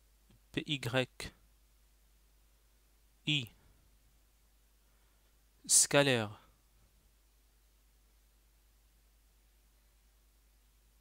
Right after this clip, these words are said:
J plus A X B Z I scalaire K plus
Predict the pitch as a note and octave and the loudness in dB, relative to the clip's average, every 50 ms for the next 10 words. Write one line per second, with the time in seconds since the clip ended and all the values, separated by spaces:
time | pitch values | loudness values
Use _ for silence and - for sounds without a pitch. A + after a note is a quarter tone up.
0 | - - - - B2 A#2+ A#2+ - C#3 D#3 F#3+ - - - _ - B2+ C3 C3+ B2+ | -20 -20 -20 -12 -8 -6 -4 -4 -4 -4 -6 -8 -14 -20 _ -8 -6 -6 -4 -2
1 | - - - - - - _ - C3+ - D3+ D3 C3+ - - - - - - - | -2 -2 -2 -4 -8 -6 _ 0 0 2 2 -4 -4 -2 -2 -2 -2 -2 -4 -8
2 | - - _ _ _ - _ - _ _ _ _ _ - _ _ _ _ _ - | -12 -20 _ _ _ -20 _ -20 _ _ _ _ _ -20 _ _ _ _ _ -20
3 | _ _ _ _ _ - _ _ - B2+ A#2 - - C#3 C#3 - - D3 C#3+ C3 | _ _ _ _ _ -20 _ _ -20 -20 -20 -4 -2 0 2 4 4 4 2 2
4 | A#2 A#2 - - - - - - - - _ _ _ _ _ _ _ _ _ _ | 0 -8 -16 -18 -20 -20 -20 -20 -20 -20 _ _ _ _ _ _ _ _ _ _
5 | _ - _ _ _ _ _ _ _ _ _ - - - - D3 D3+ - - - | _ -20 _ _ _ _ _ _ _ _ _ -20 -12 -4 -2 -2 -2 -2 -6 -10
6 | - - - - - - - C3+ C3+ C3 C3 B2 A#2+ - - - B2+ C3 D#3 F#3 | -4 -2 0 0 0 2 4 4 4 4 4 0 -2 -4 0 0 2 2 2 0
7 | - - - - - - _ _ _ _ _ _ _ _ _ _ _ _ _ _ | -4 -10 -20 -20 -20 -20 _ _ _ _ _ _ _ _ _ _ _ _ _ _
8 | _ _ _ _ _ - _ _ - C3+ C#3 D3+ C3+ - - - - - - | _ _ _ _ _ -20 _ _ -4 0 0 2 2 2 2 2 2 0 -4